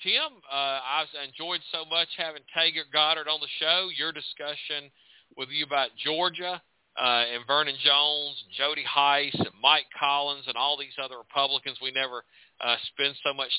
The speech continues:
time discussing. And, um, hope everyone has a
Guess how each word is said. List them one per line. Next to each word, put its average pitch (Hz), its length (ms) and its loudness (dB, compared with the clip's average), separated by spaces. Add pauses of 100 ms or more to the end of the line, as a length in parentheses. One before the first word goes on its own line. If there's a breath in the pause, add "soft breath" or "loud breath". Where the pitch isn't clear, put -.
time 143 360 4
discussing. 165 800 -2 (440 soft breath)
And, 143 440 6
um, 123 340 2
hope 170 240 2
everyone 165 460 2
has 151 260 2
a 123 120 -4